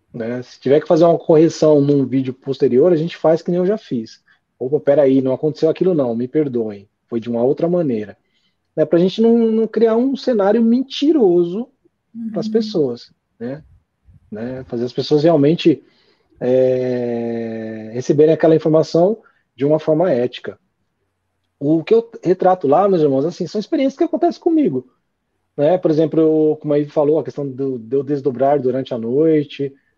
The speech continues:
Speaker 1: né? E aí eu filtro muito se não é paranoia da minha mente, se realmente foi um desdobramento. Mas aí, no caso, a gente identifica que quando a gente sente cheiros,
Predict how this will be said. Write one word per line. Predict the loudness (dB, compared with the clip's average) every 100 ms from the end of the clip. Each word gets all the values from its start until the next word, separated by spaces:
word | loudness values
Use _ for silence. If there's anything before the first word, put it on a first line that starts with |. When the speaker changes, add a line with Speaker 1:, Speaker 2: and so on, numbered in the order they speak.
| _ -10
Speaker 1:
né? | -6 -6 -8 _ _
E | 2
aí | 4
eu | 4
filtro | 2 0 0 2 2
muito | 2 2 2 0 0
se | -2 -2
não | -2
é |
paranoia | 0 0 2 2 0
da | 0
minha | -2 -6 _ -16
mente, | -8 -4 -2 0 -2 -4 -8
se | -6 -4
realmente | -2 -4 -6
foi | -8
um | -6
desdobramento. | -4 -4 -4 -6 -8 -10 -14 _ _ _ _
Mas | 0 4
aí, | 4 4
no | 2
caso, | 2 2 2 -2 -4 _ _ _ _ _
a | -8
gente | -6 -6
identifica | -4 -4 -4 -6 -2 -2
que | -4
quando | -8 -4
a | -4
gente | -6 -8
sente | -12 -12
cheiros, | -4 2 4 4 4 0 -6